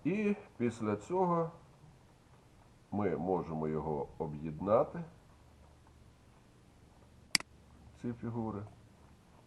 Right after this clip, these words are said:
згрупувати і перемістити в якесь місце. Далі там вам необхідно буде зробити ще підпис.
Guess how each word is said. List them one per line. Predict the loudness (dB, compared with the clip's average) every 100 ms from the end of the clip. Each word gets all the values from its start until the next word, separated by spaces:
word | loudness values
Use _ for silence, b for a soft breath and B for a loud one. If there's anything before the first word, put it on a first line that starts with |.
| -20 -4
згрупувати | -2 0 0 -2 -2 2 6 6 6 -4 -10 -18 -20 -20 -4 0 0 -2
і | -8
перемістити | -4 -2 -2 -2 -4 -6 -4 -6 -8 -10
в | -6
якесь | -6 -4 -4 -6 -12 -18
місце. | -10 -10 -10 -14 -20 -20 -20 -2 0 0 B B B B B B B B B 2
Далі | 8 10 8 4 0 -10 -10 -4
там | 4 6 8
вам | 8 6 6
необхідно | 4 2 -4 -4 -2 -2
буде | -2 0 0
зробити | 0 -4 -2 -2 -4 -6
ще | -8 -6 -2 -2
підпис. | -2 0 0 -4 -14 -14